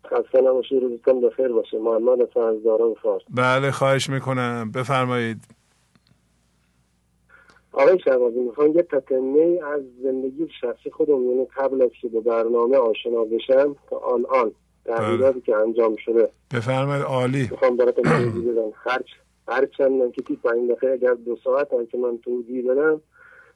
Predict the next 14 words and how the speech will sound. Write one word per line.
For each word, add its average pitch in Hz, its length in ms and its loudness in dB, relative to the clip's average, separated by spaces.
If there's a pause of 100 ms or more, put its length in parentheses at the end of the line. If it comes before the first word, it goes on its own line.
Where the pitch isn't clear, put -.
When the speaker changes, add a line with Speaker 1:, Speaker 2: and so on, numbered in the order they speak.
(120)
Speaker 1:
دو 131 180 0
ساعت 135 280 2
که 139 80 -12
هیچی 139 420 -6
برنامه 123 520 0
روز 120 180 -6 (100)
سه‌شنبه 127 440 0
بدم 139 220 4 (460)
کم 127 160 0
میاره. 110 400 -2 (840)
آقای 143 320 2 (100)
شهبازی، 127 680 0 (1120)
یعنی 147 260 -4
تقریباً 135 540 -2